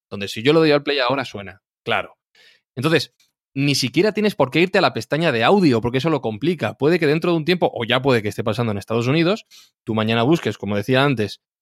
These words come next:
por qué es bueno o malo Spotify para los podcasts, y el primer resultado, sin tener que ir a ningún lado,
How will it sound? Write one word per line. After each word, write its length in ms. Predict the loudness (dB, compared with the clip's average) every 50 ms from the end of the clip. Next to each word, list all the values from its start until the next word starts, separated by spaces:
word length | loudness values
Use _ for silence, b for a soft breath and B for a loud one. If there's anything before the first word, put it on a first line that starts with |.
| _ _ _ _ _
por 200 | -4 -4 -4 -4
qué 220 | -2 0 2 2 2
es 120 | 2 2
bueno 360 | 2 4 4 4 4 4 2 2
o 80 | 2
malo 280 | 2 2 2 2 2 0
Spotify 480 | 0 -2 -4 -4 -2 -2 0 0 -2 0
para 160 | 0 0 0
los 120 | 0 0
podcasts, 420 | 2 0 0 0 0 -4 -4 -4 -2
y 80 | -2 0
el 100 | 0 2
primer 280 | 2 0 2 2 0 0
resultado, 460 | 0 0 0 0 2 2 2 2 0
sin 200 | 0 -2 -4 -2
tener 200 | 0 0 0 0
que 200 | 0 -2 -2 -4 -4
ir 300 | -8 -8 -2 -2 0 0
a 20 | 0
ningún 300 | 0 0 0 2 2 2
lado, 340 | 2 2 2 0 -2 -6